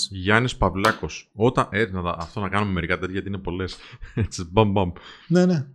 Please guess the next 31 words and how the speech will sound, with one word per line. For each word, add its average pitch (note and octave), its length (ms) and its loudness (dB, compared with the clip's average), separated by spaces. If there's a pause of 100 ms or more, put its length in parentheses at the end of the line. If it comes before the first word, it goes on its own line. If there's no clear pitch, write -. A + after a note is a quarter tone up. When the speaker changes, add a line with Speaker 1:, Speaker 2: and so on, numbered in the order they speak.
(320)
Speaker 1:
Όταν - 220 4
Speaker 2:
Έλα, D#3+ 40 10
ρε D#3+ 60 10
Speaker 1:
βγεις C#3 120 10
Speaker 2:
Γιάννη. B2+ 200 4
Speaker 1:
από G#2+ 100 4
σχέση A#2+ 380 2
με B2 100 0
τοξικό, A#2 460 4
μπορείς F#2+ 360 4
να G2 100 2
γίνεις F2+ 340 -2
μη F2+ 120 -4
συναισθηματικά F2+ 580 -2
διαθέσιμος F2 640 -4
άνθρωπος; E2+ 560 -8
Speaker 2:
Ναι, D3 180 6
υπάρχει C#3+ 320 6
Speaker 1:
Γιάννης - 20 -16
Speaker 2:
περίπτωση, D3 320 6
Speaker 1:
Παυλάκος. D#3+ 240 4
Speaker 2:
γιατί D#3+ 140 6
μπορεί D#3+ 140 4
να D#3 100 0
σε E3+ 120 0
έχει C#3 100 -2
τραυματίσει D3+ 640 2
ο - 20 0
τοξικός. A2 680 -8 (2250)
Καλή C3+ 180 10
ερώτηση. A#2 420 8